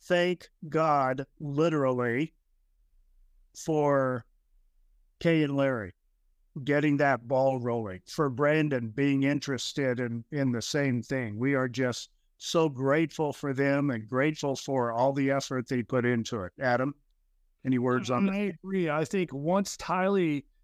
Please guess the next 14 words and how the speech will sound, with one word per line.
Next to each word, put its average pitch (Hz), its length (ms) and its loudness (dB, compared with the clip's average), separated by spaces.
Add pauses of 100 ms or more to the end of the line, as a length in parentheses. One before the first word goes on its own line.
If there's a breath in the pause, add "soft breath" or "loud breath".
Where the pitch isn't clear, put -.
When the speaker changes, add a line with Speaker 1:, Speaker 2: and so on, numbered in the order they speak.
(160)
Speaker 2:
you 165 100 0
know, 135 380 0 (480)
goes, 156 380 4 (380)
you 165 100 0
know, 147 200 2
Lori 202 480 4
was 165 340 2
blocking 165 680 -2 (520)
all 175 240 4
that 147 280 0
for 139 140 -2
months 147 640 0 (100)
with 143 180 -2
Tylee, 143 540 -2